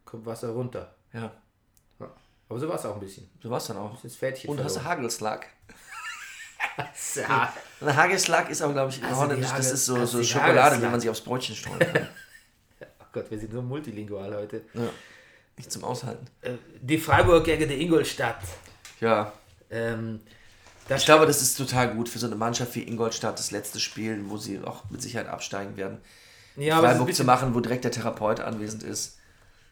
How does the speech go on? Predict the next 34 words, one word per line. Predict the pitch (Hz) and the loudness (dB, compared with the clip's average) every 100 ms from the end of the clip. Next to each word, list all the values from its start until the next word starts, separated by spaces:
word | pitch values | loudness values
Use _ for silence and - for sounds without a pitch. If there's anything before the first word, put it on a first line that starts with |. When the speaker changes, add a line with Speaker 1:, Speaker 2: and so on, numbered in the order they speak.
| _ | _
Speaker 2:
wo | 107 | -10
man | 110 | -8
direkt | 98 113 - | -6 -6 -4
so | 113 98 - - | -2 -2 -4 -4
aufgefangen | 98 98 110 - 107 110 | -6 -6 -8 -4 -4 -4
wird. | 98 95 95 - | -4 -6 -8 -12
Speaker 1:
Mit | 123 127 | -8 -4
Thera-, | 135 - | -4 -4
Therapeut | - 123 120 - | -4 -2 0 -2
meinst | 123 123 | -2 -6
du | |
Streich? | 117 120 120 127 - | -8 -6 -6 -8 -12
Speaker 2:
Ja. | 117 107 - | -10 -10 -12
Speaker 1:
<laughs> | - - - - - - - _ | -20 -20 -20 -18 -18 -18 -20 _
Ja, | - | -16
sehr | - - | -12 -10
gut, | 107 | -10
ich | 85 | -10
wusste | 113 - | -14 -14
es. | 92 - - - - - _ _ _ - 127 | -18 -18 -20 -20 -20 -20 _ _ _ -14 -12
Es | 127 | -4
war | 123 151 | 4 4
aber | 170 | 6
echt | 160 160 | 4 2
doof, | 151 214 | 2 4
weil | 135 127 120 - - - _ | 6 4 4 -6 -20 -20 _
Freiburg | - 123 156 175 131 | -6 -4 0 0 2
war, | 139 135 - - _ _ _ _ _ _ _ _ | 2 2 -2 -14 _ _ _ _ _ _ _ _
war | - 117 | -6 -4
nicht | 127 | -4
besser. | 143 165 - 95 98 - | -2 -2 -2 -6 -6 -6
Also | 120 | -2
Speaker 2:
Nee. | 123 123 | 0 0
Speaker 1:
war | 85 107 107 | -2 -4 -4